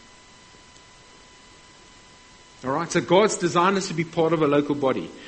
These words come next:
members of one another. That's what he says.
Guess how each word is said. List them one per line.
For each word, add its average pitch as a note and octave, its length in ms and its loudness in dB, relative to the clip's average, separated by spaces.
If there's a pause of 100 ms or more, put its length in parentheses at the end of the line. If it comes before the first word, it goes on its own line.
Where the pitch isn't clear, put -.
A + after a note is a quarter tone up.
(240)
members G3+ 560 8 (400)
of D#3+ 260 4
one E3 300 4
another. E3 380 2
That's E3 220 -2
what F#3+ 100 2
he F#3+ 60 -2
says. F3+ 320 -4